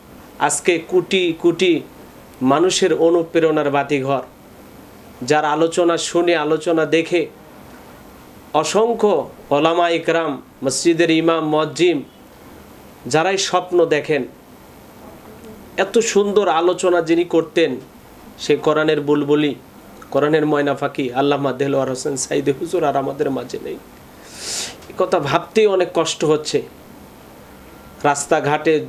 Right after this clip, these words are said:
দোকানপাটে, সব জায়গায় মানুষ অঝরে চোখের পানি ছেড়ে দিয়ে কান্না করতেছে।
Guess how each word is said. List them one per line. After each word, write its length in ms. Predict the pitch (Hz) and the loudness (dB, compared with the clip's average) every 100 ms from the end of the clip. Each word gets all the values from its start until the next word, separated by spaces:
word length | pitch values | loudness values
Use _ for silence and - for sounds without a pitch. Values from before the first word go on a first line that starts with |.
| 127 | 0
দোকানপাটে, 680 | 156 160 165 147 156 160 | 0 2 -2 0 -2 0
সব 380 | 160 - 233 220 | -2 0 -2 0
জায়গায় 280 | 202 180 185 | -2 0 0
মানুষ 360 | 170 175 190 196 | 0 2 0 0
অঝরে 360 | 180 170 208 | -2 0 -2
চোখের 360 | 190 185 240 247 | -2 -2 0 -2
পানি 260 | - 190 | -2 -2
ছেড়ে 240 | 175 190 170 | -2 -2 -2
দিয়ে 160 | 165 | -2
কান্না 360 | 165 - 214 226 | 0 -2 -2 -4
করতেছে। 520 | - 196 - 214 - | -4 -6 -4 -4 -4